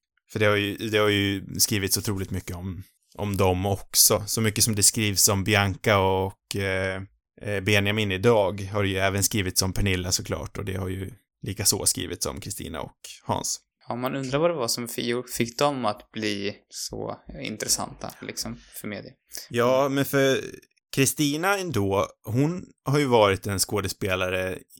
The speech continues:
Speaker 1: i, utav högre status, om jag får säga så, än vad Hans Wahlgren är. Sen tycker jag faktiskt att Hans Wahlgren också är väldigt bra här. Det tycker
Speaker 2: Mm,
Speaker 1: jag
Speaker 2: men
Speaker 1: inte.
Speaker 2: det är ändå uppenbart att Skolin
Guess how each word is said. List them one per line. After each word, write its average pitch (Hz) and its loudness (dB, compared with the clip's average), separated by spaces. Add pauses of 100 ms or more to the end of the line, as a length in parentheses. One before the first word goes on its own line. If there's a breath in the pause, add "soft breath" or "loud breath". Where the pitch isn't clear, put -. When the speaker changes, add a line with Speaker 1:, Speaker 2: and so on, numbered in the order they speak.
(240)
Speaker 1:
i, - -14
utav 101 -6
högre 101 0
status, - 6
om 101 -2
jag 92 -2
får 95 -2
säga 92 2
så, 107 2
än 95 -4
vad 95 -8
Hans 95 -6
Wahlgren 98 -4
är. 67 -2
Sen 127 4
tycker 151 2
jag 107 4
faktiskt 101 -2
att 101 -4
Hans 101 -2
Wahlgren 98 -2
också - 4
är 104 2
väldigt 98 -6
bra 135 8
här. 87 -2 (580 loud breath)
Det 117 -6
tycker 117 0
Speaker 2:
Mm, 117 4
Speaker 1:
jag 104 2
Speaker 2:
men 107 0
Speaker 1:
inte. 110 2
Speaker 2:
det 113 2
är 113 2
ändå 117 0
uppenbart 110 -2
att 107 -6
Skolin 104 -6